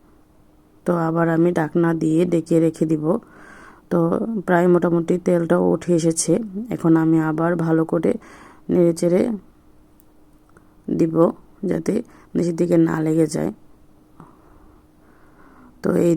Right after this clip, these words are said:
তো মোটামুটি আমাদের হালকা ভাজা হয়ে গিয়েছিল। তো এই পর্যায়ে আমি আবার কষাবো। তো মোটামুটি আমরা দুইবার কিন্তু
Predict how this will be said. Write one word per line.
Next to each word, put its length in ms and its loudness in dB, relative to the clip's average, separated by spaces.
তো 140 2
মোটামুটি 640 0
আমাদের 460 0
হালকা 320 -4
ভাজা 260 -2
হয়ে 240 4
গিয়েছিল। 560 -2
তো 60 4
এই 120 6
পর্যায়ে 380 2
আমি 220 4
আবার 540 2
কষাবো। 600 -2
তো 260 -2
মোটামুটি 380 0
আমরা 160 2
দুইবার 300 2
কিন্তু 280 0